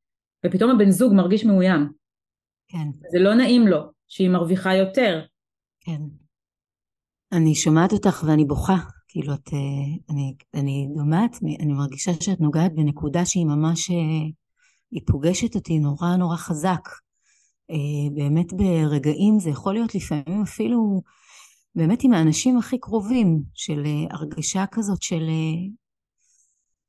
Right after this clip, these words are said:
Speaker 2: ש-, שההצלחה שלי, אולי מישהו מרגיש שזה בא על חשבונו,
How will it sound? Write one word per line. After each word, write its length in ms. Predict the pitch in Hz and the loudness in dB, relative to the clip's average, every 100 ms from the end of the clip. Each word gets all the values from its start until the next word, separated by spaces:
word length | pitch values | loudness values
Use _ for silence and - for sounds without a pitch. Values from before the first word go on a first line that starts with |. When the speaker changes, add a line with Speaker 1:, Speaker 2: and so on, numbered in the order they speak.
| _ _ - | _ _ -10
Speaker 2:
ש-, 240 | - - 160 156 160 160 | -8 -2 0 0 0 -2
שההצלחה 680 | - 160 143 - 160 - 208 | -4 -2 -4 -4 -6 -4 -2
שלי, 300 | - 220 226 | -2 0 0
אולי 240 | 185 196 | 2 2
מישהו 300 | 196 208 208 | 2 2 0
מרגיש 340 | 175 156 202 - | 0 0 -2 -4
שזה 200 | 156 147 | -6 -2
בא 140 | 170 | -2
על 80 | 196 | -2
חשבונו, 800 | - 175 165 151 151 180 233 | -4 -6 -6 -2 0 2 0